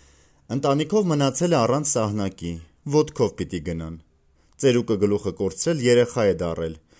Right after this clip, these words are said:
Կինը դայակի պես հետևից քշում է այս ու այն կողմ։ Ահա ճամփա անկան առանց բեռի ու հագուստի։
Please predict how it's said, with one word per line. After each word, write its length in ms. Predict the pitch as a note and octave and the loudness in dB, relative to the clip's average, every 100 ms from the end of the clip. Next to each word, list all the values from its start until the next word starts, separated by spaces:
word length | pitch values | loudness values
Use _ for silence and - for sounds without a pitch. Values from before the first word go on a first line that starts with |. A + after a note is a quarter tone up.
| _ _ _ | _ _ _
Կինը 240 | F#3 F3 C#3 | 0 2 4
դայակի 440 | A#2 B2 C3 F3 | 4 4 2 -2
պես 240 | E3 D3+ C3+ | 0 0 0
հետևից 360 | A#2+ C3 D#3+ - | -2 -2 -4 -8
քշում 340 | - - D3+ | -12 -8 -6
է 40 | D3 | -6
այս 260 | C3+ F3 F#3+ | -4 -4 -4
ու 120 | E3 | -2
այն 160 | C#3+ C3+ | -2 -2
կողմ։ 300 | G#2+ F2 D#2 - _ _ _ - | -2 -2 -4 -12 _ _ _ -2
Ահա 180 | D#3 F#3 | 0 0
ճամփա 440 | E3 B2 B2+ B2 | -2 -4 -4 -4
անկան 340 | F#2+ F2+ E2+ D#2+ | -4 -4 -8 -10
առանց 340 | F#2 F#2+ F#2 E2+ | -6 -4 -6 -4
բեռի 300 | F2+ F#2+ C3+ | -2 -2 -2
ու 140 | A2 | -4
հագուստի։ 560 | G2 - F#2 - F2 | -4 -6 -10 -10 -10